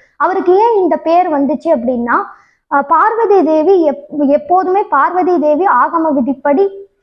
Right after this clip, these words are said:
சிவனோட தான் சேரணும். சக்தி இல்லைன்னா சிவன் இல்லை. அது போல வந்து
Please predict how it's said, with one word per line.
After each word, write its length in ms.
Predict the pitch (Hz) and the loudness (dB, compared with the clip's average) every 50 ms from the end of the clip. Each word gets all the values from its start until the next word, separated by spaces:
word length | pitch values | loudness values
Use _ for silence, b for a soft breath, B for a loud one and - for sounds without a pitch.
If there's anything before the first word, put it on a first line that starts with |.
| _ - | _ -4
சிவனோட 500 | 294 254 320 320 320 311 302 285 294 254 | -2 -2 0 0 2 2 2 2 0 0
தான் 160 | 320 370 359 - | 0 0 -2 -2
சேரணும். 420 | 277 247 240 233 233 226 226 - _ _ _ _ _ _ _ _ _ _ | -4 -4 -4 -4 -6 -6 -8 -10 _ _ _ _ _ _ _ _ _ _
சக்தி 640 | _ - 311 302 - - - - 427 403 370 339 320 | _ -6 -6 -6 -6 -6 -2 2 2 4 4 2 2
இல்லைன்னா 320 | 330 330 311 320 349 392 | 0 0 0 0 -2 -4
சிவன் 400 | 381 - - 285 262 302 302 285 | -4 -4 -2 -2 0 0 2 2
இல்லை. 220 | 269 254 240 233 - | 0 0 -2 -2 -2
அது 320 | - - 294 262 370 277 | -2 -2 0 0 -2 -2
போல 320 | - 349 349 381 392 403 | 0 0 2 2 2 2
வந்து 420 | 370 330 302 277 269 294 415 453 | 0 0 0 -2 0 0 0 0